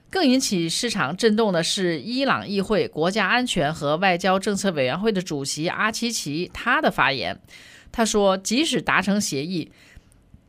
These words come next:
也并不意味着我们和美国的挑战就此结束，绝对不是。我们这场战争既是必要的，也是关乎生存的。哎呀，这个怎么理解？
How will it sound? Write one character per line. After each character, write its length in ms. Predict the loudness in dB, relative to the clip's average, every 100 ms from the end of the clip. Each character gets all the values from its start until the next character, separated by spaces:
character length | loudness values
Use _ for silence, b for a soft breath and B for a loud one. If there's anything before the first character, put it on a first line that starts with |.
| _ -4
也 240 | 2 2
并 300 | 2 0 0
不 160 | -2 -4
意 180 | -2 0
味 160 | -2
着 180 | -2 -8
我 200 | -4 -4
们 240 | -2 -4 -4
和 200 | -2 0
美 180 | 0 0
国 160 | -2
的 100 | -4
挑 240 | -4 -6 -4
战 260 | -2 -4
就 200 | 0 -2
此 280 | 0 -6 -10
结 280 | -10 -6 -4
束， 300 | -2 -4 -6 _
绝 240 | -6 -4
对 180 | 0 -2
不 180 | -2 -8
是。 300 | -4 -4 -6 _ _
我 160 | 0 2
们 120 | 2
这 100 | 0
场 180 | -2 -2
战 200 | -2 -2
争 260 | 0 -2 -4
既 160 | -6
是 140 | -4 -6
必 180 | -4 -2
要 200 | 0 -2
的， 140 | -8
也 220 | -8 -6 -4
是 320 | -6 -6 -8
关 300 | -2 -2 -2
乎 240 | -4 -6
生 360 | -4 -4 -4 -6
存 320 | -8 -10 -10
的。 160 | -12 -12 _ _ B B B B B B B B _ -10
哎 80 |
呀， 100 | -10 -8
这 160 | -8
个 180 | -6 -6
怎 160 | -6 -8
么 80 | -8
理 200 | -8 -8
解？ 220 | -8